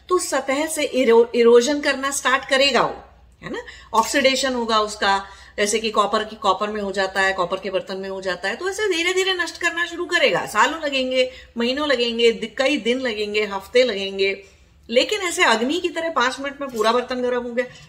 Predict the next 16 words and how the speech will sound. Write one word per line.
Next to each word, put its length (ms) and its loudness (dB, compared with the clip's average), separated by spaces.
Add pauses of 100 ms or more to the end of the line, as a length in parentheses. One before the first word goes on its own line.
ऐसे 180 -6
नहीं 160 -4
कर 120 -4
सकता 260 -10
है 60 -4
पानी। 280 -8 (300)
पानी 320 4
के 220 -2
जो 360 -8 (220)
अणु 200 0
और 200 -2
परमाणु 600 -4
हैं, 380 -4 (300)
वो 500 4 (440)
बर्तन 520 4
के, 280 -2